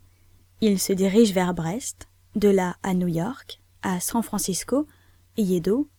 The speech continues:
et cetera, et il revient à Paris après vingt-quatre heures de course, à raison de quinze degrés à l'heure.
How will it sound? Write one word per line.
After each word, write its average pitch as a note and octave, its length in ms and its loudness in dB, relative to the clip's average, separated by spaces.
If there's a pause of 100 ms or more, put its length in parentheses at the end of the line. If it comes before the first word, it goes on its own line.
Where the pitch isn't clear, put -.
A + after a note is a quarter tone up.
(180)
et F#3 120 -8
cetera, G3 440 -6 (680)
et B3+ 100 6
il B3+ 100 6
revient B3 380 4
à G#3 100 0
Paris G3 460 2
après G#3+ 260 -2
vingt-quatre G#3 440 0
heures B3+ 120 0
de G#3+ 80 2
course, - 540 -8 (320)
à G3+ 80 0
raison F#3+ 360 -2
de G#3 120 2
quinze F#3+ 320 -6
degrés F#3 320 -4
à G3+ 100 -2
l'heure. E3 420 -10